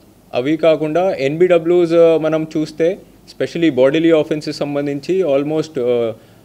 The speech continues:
ఆ, నాలుగు వంద, ఆ, ఎన్బిడబ్ల్యూస్ లాస్ట్ త్రీ మంత్స్, ఫస్ట్ జనవరి నుంచి ఈ రోజు వరకు ఎగ్జిక్యూట్ అయిపోయినాయి. ఆ, ప్రస్తుతానికి కేవలం, ఆ, నైన్టీన్ more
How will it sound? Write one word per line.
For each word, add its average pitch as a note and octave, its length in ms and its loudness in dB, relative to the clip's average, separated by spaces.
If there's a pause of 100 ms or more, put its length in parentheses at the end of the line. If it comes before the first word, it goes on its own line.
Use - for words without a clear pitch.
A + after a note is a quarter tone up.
(160)
ఆ, B2 160 0
నాలుగు C#3+ 340 0
వంద, D#3+ 240 0
ఆ, C3+ 1080 2
ఎన్బిడబ్ల్యూస్ D#3 800 -2
లాస్ట్ D3+ 840 -2
త్రీ D3 140 -4
మంత్స్, D3 280 -6
ఫస్ట్ C#3+ 260 -4
జనవరి C#3+ 360 -4
నుంచి C#3+ 260 -6
ఈ D3+ 100 -2
రోజు C#3 200 -2
వరకు C3+ 300 -2
ఎగ్జిక్యూట్ C3 400 -4
అయిపోయినాయి. C3 420 -2 (580)
ఆ, B2+ 220 2
ప్రస్తుతానికి D3+ 580 -4
కేవలం, D3 540 -2
ఆ, B2+ 540 0
నైన్టీన్ D3+ 560 0
more D3+ 260 -2